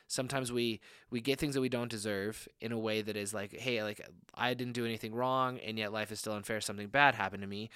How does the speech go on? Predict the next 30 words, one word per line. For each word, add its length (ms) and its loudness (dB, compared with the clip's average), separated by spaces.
But 80 -2
also, 480 8
sometimes 340 -2
we 80 -2
don't 220 -2
get 80 -6
the 80 -4
repercussions 500 0
that 80 -2
we 80 0
deserve 340 -2
when 120 -4
we 80 -2
do 120 -2
something 340 -4
bad, 340 -2
and 240 -8
there 120 -2
isn't 260 -6
really 200 -4
a 60 -6
consequence 540 -6
for 100 -8
that. 200 -8
Life 220 0
is 140 2
unfair 400 4
in 180 -4
both 260 -4
directions, 580 -2